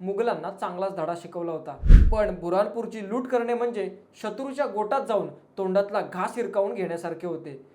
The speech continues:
बहादूर खान हा त्यावेळी बुऱ्हाणपूरचा सुभेदार होता. संभाजी महाराजांनी बुऱ्हाणपूरवर छापा टाकायची योजना आखली आणि राज्याभिषेकाच्या अवघ्या पंधरा दिवसानंतरच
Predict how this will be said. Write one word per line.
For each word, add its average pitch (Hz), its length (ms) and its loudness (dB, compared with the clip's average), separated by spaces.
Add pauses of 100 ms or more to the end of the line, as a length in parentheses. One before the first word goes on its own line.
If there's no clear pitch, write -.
(160)
बहादूर 160 480 -6
खान 226 140 -2
हा 196 120 -2
त्यावेळी 208 340 0
बुऱ्हाणपूरचा 180 640 -4
सुभेदार 175 440 -6
होता. 139 260 -10 (480)
संभाजी 160 380 -6
महाराजांनी 185 720 -2 (160)
बुऱ्हाणपूरवर 240 640 0 (120)
छापा 190 280 -2
टाकायची 190 420 -4
योजना 190 380 -4
आखली 151 280 -8 (400)
आणि 262 140 2
राज्याभिषेकाच्या 254 920 0
अवघ्या 196 220 0
पंधरा 214 380 -2
दिवसानंतरच 226 800 -4